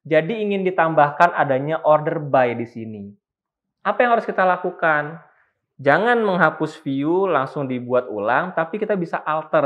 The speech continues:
sebenarnya. Kita bisa rubah. Anda bisa copy paste, create view sampai titik koma tadi.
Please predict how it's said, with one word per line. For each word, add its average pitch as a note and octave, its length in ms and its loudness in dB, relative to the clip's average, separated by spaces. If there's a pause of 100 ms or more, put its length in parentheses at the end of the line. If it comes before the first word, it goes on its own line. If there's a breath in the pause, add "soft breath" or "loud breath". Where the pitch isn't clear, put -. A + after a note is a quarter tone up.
sebenarnya. G#2+ 640 -8
Kita - 160 -2
bisa D#3+ 240 -2
rubah. B2 400 -4 (1120)
Anda A#3+ 240 6
bisa F#3+ 240 2
copy E3 320 0 (120)
paste, - 760 -4 (720)
create D#3+ 400 0
view G3+ 320 -2
sampai E3 400 0
titik D#3 280 -8
koma C3 280 -2
tadi. G#2 480 -6